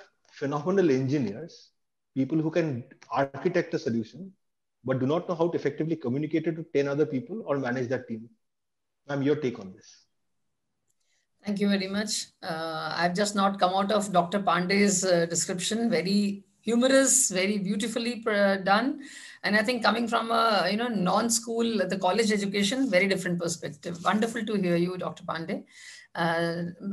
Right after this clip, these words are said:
Speaker 2: Thomas sir also has given a very beautiful take on the, uh, unit-wise interdisciplinary this thing.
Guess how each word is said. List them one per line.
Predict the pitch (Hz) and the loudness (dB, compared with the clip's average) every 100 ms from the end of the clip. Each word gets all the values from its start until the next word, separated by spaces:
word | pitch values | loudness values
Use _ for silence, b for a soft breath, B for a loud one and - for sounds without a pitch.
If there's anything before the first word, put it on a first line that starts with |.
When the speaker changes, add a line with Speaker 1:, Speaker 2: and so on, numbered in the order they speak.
| 190 - - _ _ _ _ _ _ - | -6 -10 -20 _ _ _ _ _ _ -2
Speaker 2:
Thomas | 202 202 233 | 2 2 2
sir | 254 240 | 4 4
also | 214 190 247 | 4 2 2
has | 220 208 | 2 0
given | 196 180 202 | -2 0 0
a | 196 | 0
very | 226 | -2
beautiful | 220 196 196 196 208 202 | -2 0 0 -2 -2 -2
take | 196 190 196 | -2 -2 0
on | 190 196 | 0 0
the, | 175 175 | 0 0
uh, | |
unit-wise | 170 175 190 202 196 185 180 | 0 -2 -2 -2 0 -2 -2
interdisciplinary | 185 185 196 196 - 185 185 | -2 0 2 0 -2 -2 -2
this | 170 - | -2 -4
thing. | 254 | -8